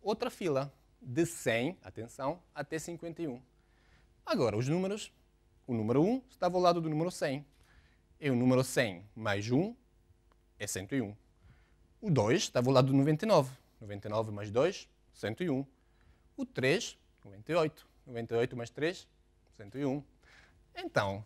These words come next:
já perceberam, o menino Carlos também tinha percebido. Ele era preguiçoso, mas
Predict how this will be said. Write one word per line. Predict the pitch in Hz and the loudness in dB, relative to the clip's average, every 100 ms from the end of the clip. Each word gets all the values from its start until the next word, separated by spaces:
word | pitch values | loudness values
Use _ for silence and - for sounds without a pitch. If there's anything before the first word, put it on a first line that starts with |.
| - | -10
já | 92 | -12
perceberam, | - - 156 131 123 - | -10 0 6 6 4 -6
o | 147 | -8
menino | 131 143 165 | -2 0 0
Carlos | 147 127 151 - - _ _ | 0 0 -2 -6 -14 _ _
também | - 214 | 0 2
tinha | 185 120 | 2 0
percebido. | 113 - 107 95 80 - _ _ _ _ _ _ _ - | -4 -6 -8 -8 -12 -18 _ _ _ _ _ _ _ 2
Ele | 208 120 107 | 6 6 6
era | 143 139 | 6 6
preguiçoso, | 135 131 151 - 151 123 | 6 4 4 2 2 4
mas | 123 107 - - | 2 0 -2 -8